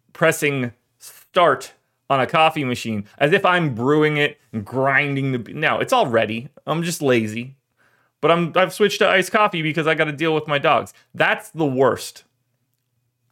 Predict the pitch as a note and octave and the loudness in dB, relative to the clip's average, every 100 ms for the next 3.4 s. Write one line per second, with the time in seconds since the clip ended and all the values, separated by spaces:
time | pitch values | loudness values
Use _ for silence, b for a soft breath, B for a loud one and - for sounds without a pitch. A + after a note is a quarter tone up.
0 | _ _ _ _ _ - D3 C3+ C3 C3 | _ _ _ _ _ -6 0 4 6 6
1 | D3+ D3+ D3+ C#3+ B2 - - _ _ _ | 4 4 4 4 2 -4 -16 _ _ _
2 | _ _ - D3 D3+ D3 C3+ B2+ C3 B2 | _ _ -4 -2 2 2 2 2 0 0
3 | B2 - A#2 A2 | -2 0 0 0